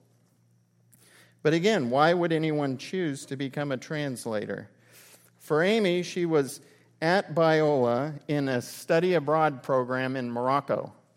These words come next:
She was learning Arabic, and as she was doing that,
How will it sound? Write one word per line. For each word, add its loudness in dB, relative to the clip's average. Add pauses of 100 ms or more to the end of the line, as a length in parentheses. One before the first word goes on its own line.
(360)
She -6
was -2
learning 0
Arabic, 4 (500)
and 0
as 2
she -4
was 2
doing 2
that, 2